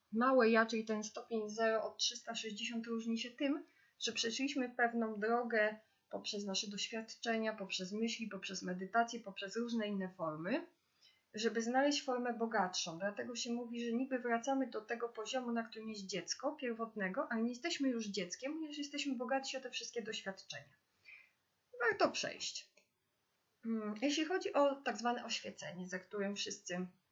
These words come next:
e, na ścieżce duchowej podążamy, ja przynajmniej bardzo, bardzo podążałam. I tu wam pozwolę sobie przytoczyć cytacik z książki, e, Strzepując popiół na Buddę. "Zasadniczo nie ma oświecenia.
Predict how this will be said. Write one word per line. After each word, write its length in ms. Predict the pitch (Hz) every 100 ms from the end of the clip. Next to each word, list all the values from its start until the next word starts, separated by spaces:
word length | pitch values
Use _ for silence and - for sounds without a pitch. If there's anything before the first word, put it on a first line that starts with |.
| -
e, 320 | 190 190 190
na 200 | 190 190
ścieżce 340 | 185 208 -
duchowej 380 | 180 202 196 185
podążamy, 1120 | 180 170 160 170 147 143 226 254 - 247 320 349 _ - - - - - -
ja 140 | 208
przynajmniej 320 | 196 202 190
bardzo, 400 | 185 180 180 175
bardzo 360 | 175 226 165 160
podążałam. 760 | 151 156 156 156 135 147 285 403 _ _ _ _ _ _ _ _ -
I 180 | 247 233
tu 120 | 311
wam 280 | 285 254 - -
pozwolę 340 | 226 220 226
sobie 200 | 226 208
przytoczyć 960 | 202 - 208 202 - 208 196 202 - -
cytacik 560 | - 208 214 196 196
z 80 | 190
książki, 600 | - 170 151 - - 311 415 - _ _ _ _ _ _ _ _ -
e, 360 | 190 180 175
Strzepując 500 | 180 - 202 196 185
popiół 280 | 175 170 170
na 120 | 156
Buddę. 340 | 160 156 - - - - - _ - - - _
"Zasadniczo 600 | 226 254 262 285 403 403
nie 120 | 311
ma 100 | 170
oświecenia. 680 | 156 - 143 143 - -